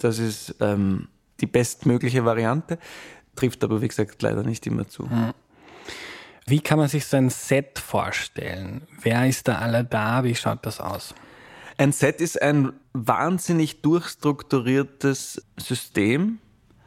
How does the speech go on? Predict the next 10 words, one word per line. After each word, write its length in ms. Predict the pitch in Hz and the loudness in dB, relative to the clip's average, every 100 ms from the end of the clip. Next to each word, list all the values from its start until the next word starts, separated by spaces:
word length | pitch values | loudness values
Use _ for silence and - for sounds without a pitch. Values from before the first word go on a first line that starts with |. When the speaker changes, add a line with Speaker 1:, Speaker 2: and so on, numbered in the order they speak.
| _ - - - _ | _ -20 -20 -20 _
Speaker 1:
das 180 | - 123 | -2 2
im 120 | 135 | 2
besten 420 | 120 123 143 - 131 | 4 2 0 -6 -8
Fall 380 | - 127 127 | 0 2 2
perfekt 600 | 127 - 123 - 123 - | -2 -4 -2 0 0 -2
ineinander 500 | - 127 120 113 127 | -2 2 2 0 0
greift, 640 | 135 - - 87 147 - - | -4 -4 -2 0 -2 -6 0
wo 120 | 123 | 2
jeder 560 | 120 113 127 135 131 - | 2 2 2 2 0 0
einen 580 | 117 123 120 120 120 | 2 2 2 2 -2